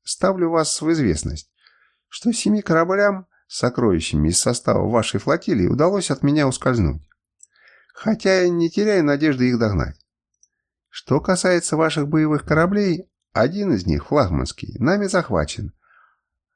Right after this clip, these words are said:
а восемнадцать или двадцать, по докладам моих капитанов, пущены на дно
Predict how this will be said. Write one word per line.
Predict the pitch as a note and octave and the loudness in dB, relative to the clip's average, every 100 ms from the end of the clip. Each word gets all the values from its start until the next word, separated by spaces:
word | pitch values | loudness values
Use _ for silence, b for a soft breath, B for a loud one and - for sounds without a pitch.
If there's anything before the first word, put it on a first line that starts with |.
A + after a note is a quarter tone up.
| _ _ | _ _
а | A#2 | 0
восемнадцать | D3+ D3+ G#3 G#3+ G#3 - A#2+ - | 0 0 -2 0 0 0 -2 0
или | D3+ | 0
двадцать, | C#3+ G#3+ G3+ - G#2+ | 2 0 0 -2 -8
по | - G#2+ | -4 0
докладам | A#2+ A2 F#2 F2+ | 0 0 0 2
моих | G2+ G2 - | 2 0 -2
капитанов, | G#2 B2 - D2 B1+ - - | -4 -2 -2 -4 -4 -10 -2
пущены | C4 - F#3 D#3+ | 0 0 0 2
на | E3+ | 0
дно | D#3+ C3 | 2 0